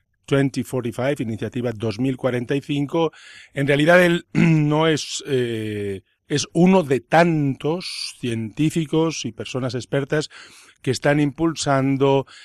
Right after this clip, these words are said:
eh, mm, el sueño o la hipótesis que ellos tienen de lo que llaman la inmortalidad cibernética.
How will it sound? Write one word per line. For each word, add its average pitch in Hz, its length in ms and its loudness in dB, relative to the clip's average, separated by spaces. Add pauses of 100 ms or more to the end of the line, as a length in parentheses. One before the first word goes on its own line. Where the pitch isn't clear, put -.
(180)
eh, 117 840 -6
mm, 117 540 -6 (200)
el 123 300 -2
sueño 147 800 0 (360)
o 104 140 -8
la 107 140 -4
hipótesis 139 720 2
que 135 80 -4
ellos 123 340 -2
tienen 123 560 -2
de 107 140 -4
lo 104 120 -4
que 113 140 -6
llaman 117 560 -2
la 120 380 -2
inmortalidad 123 1000 0 (520)
cibernética. 104 1040 -4